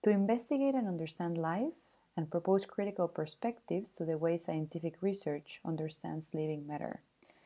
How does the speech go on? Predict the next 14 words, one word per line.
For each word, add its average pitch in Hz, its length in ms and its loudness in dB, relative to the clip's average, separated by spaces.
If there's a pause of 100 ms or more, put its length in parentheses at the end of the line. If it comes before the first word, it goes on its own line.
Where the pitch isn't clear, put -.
(280)
It 202 80 2
is 214 200 0
just - 400 -2
too 240 160 6
important, 214 840 4
it's - 140 -8
too 208 180 0
relevant 190 540 4
to 160 140 -8
our 151 120 -4
bodies 180 480 4
and 156 140 -4
our 151 100 -4
existence. - 760 -6